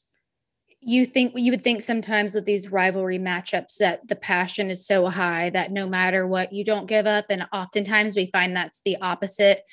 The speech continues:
because when you get the air taken out, taken out of you in a rivalry game where there's been so much buildup, and even if it hasn't been a rivalry game in the recent past and isn't re-, and definitely isn't one this year,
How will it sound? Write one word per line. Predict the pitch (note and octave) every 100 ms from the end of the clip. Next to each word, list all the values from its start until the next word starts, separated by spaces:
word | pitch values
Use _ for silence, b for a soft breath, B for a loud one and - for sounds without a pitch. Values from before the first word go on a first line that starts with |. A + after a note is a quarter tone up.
| B B
because | G3+ G3+ F#3+
when | G3
you | F#3+
get | G3 F#3+
the | F#3+ F#3
air | F#3+ F#3+
taken | F#3+ G3+ F#3+ F#3+
out, | F3+ F3 F3 - _ b _ _ -
taken | G3 G3 F#3+
out | F#3+ F#3+
of | F#3
you | G3 F#3+ F#3
in | F#3+
a | F#3
rivalry | F3 F3+ F3+ F3+
game | F#3 F#3
where | F#3
there's | F3+ F#3
been | F#3 F3+
so | - G3+ F#3+
much | F#3+ -
buildup, | G3 F#3+ F#3+
and | B3+ D4+
even | D#4
if | D#4
it | B3+
hasn't | G#3+ G#3 F#3+
been | G3 F#3+
a |
rivalry | F3+ F3+ F3+ F3+
game | F#3 F#3 F3+ F3 - - - _ _ -
in | B3
the | G#3+
recent | G3+ G#3 - F#3+
past | F#3 F#3 F#3 - -
and | G#3 G3
isn't | B3+ A#3 G3 - b b _
re-, | G3+ A3+ A#3+ A#3
and | A3 G#3
definitely | A3+ A3+ A3+ G3+
isn't | G3 F#3+
one | F3+ F3
this | G3 -
year, | F3 E3+ E3+